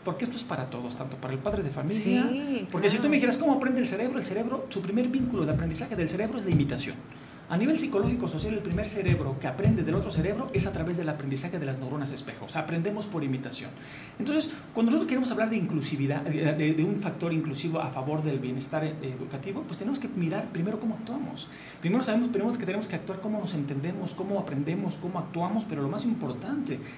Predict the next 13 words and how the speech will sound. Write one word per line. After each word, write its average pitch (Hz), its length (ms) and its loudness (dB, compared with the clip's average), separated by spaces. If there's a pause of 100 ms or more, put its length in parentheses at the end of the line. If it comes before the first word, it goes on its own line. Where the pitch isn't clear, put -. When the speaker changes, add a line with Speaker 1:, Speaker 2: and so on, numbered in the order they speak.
Speaker 1:
que 156 80 0
toda 254 260 0
conducta 170 580 0
es 196 120 -4
el 190 80 0
desarrollo 156 340 -2
inconsciente 156 680 -2 (280)
de 151 80 2
ciertas 233 480 -2
creencias 175 400 -2
que - 60 -8
están 190 180 -4
determinadas 165 560 -2